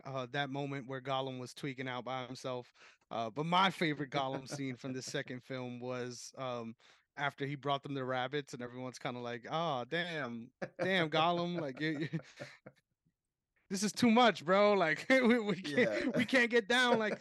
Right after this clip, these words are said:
Speaker 1: like you when it comes to
Speaker 2: <laughs>
Speaker 1: this." And then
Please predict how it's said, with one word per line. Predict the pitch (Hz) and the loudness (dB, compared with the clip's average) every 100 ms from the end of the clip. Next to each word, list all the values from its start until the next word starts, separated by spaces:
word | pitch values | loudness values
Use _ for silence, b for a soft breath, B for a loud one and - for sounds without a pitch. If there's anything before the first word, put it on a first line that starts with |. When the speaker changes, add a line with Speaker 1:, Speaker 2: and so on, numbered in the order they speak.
| - | -2
Speaker 1:
like | 190 196 208 | -2 -2 0
you | 247 202 | 0 0
when | 165 175 | -2 -4
it | 175 | -2
comes | 196 180 | -4 -4
to | 175 | -4
Speaker 2:
<laughs> | |
Speaker 1:
this." | 165 160 151 - B B B - | -2 -2 -4 -14 B B B -4
And | 170 180 | 2 4
then | 175 170 165 | 6 4 2